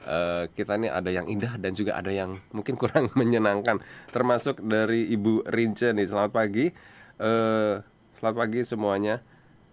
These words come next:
Trauma masa kecil saya yang saya alami adalah di mana pernah jatuh ke dalam sumur. Sampai saat ini yang namanya air seperti di pantai atau naik kapal laut, lihat air ada rasa takut dan seolah-olah saya ada di dalam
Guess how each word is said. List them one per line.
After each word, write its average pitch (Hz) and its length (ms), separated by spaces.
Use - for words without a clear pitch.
Trauma 127 320
masa 139 240
kecil 135 240
saya 131 480
yang 110 240
saya 110 240
alami 113 320
adalah 104 320
di 98 160
mana 98 320
pernah 113 400
jatuh 113 400
ke - 120
dalam 90 280
sumur. 117 400
Sampai 90 400
saat 95 240
ini 104 160
yang 120 160
namanya 101 400
air 104 400
seperti 95 800
di 90 80
pantai 101 480
atau 101 240
naik 95 240
kapal 95 320
laut, 95 320
lihat 92 300
air 110 400
ada 87 480
rasa 92 480
takut 101 240
dan 90 160
seolah-olah 85 480
saya 90 400
ada 82 160
di 82 160
dalam 78 240